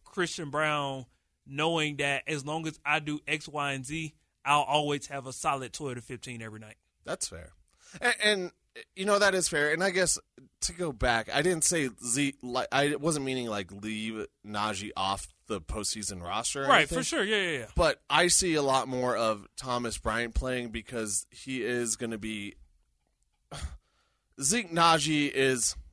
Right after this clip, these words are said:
Speaker 2: uh, what is it? Uh, expert at most, but a master at none. I don't know how, I can't remember the exact
Speaker 1: <laughs> Yeah,
Speaker 2: saying.
Speaker 1: it's like a,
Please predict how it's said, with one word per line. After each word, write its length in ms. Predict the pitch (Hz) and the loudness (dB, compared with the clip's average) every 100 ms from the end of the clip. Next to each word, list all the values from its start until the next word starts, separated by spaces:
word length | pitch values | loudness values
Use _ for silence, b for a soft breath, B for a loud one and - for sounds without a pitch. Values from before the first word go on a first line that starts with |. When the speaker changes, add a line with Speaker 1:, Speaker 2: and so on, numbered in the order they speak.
| _ _ _ | _ _ _
Speaker 2:
uh, 460 | 131 131 127 123 120 - 117 | 2 4 6 6 4 0 -4
what 200 | 131 117 | -2 -2
is 100 | 110 | -4
it? 140 | - - _ _ _ _ - | -8 -12 _ _ _ _ -2
Uh, 200 | 123 113 | 0 2
expert 420 | 123 135 - 143 | 2 2 2 2
at 120 | 131 101 - _ | 2 0 -8 _
most, 460 | 107 123 127 - - | 0 2 2 -2 -2
but 120 | 104 | -2
a 40 | |
master 340 | 98 101 - 113 | 0 0 2 0
at 80 | |
none. 220 | 107 110 110 | -2 -2 0
I 100 | 147 | 0
don't 140 | 147 | 2
know 100 | 143 | 0
how, 140 | 123 | 2
I 300 | 131 - 165 175 | 2 4 6 6
can't 200 | 247 233 | 6 4
remember 300 | 202 214 202 | 6 6 6
the 80 | 185 | 4
exact 300 | 160 165 160 | 4 6 8
Speaker 1:
<laughs> 20 | |
Yeah, 40 | 160 | 8
Speaker 2:
saying. 180 | 147 165 | 8 6
Speaker 1:
it's 100 | 160 | 6
like 220 | 165 160 | 6 6
a, 220 | 156 143 | 4 0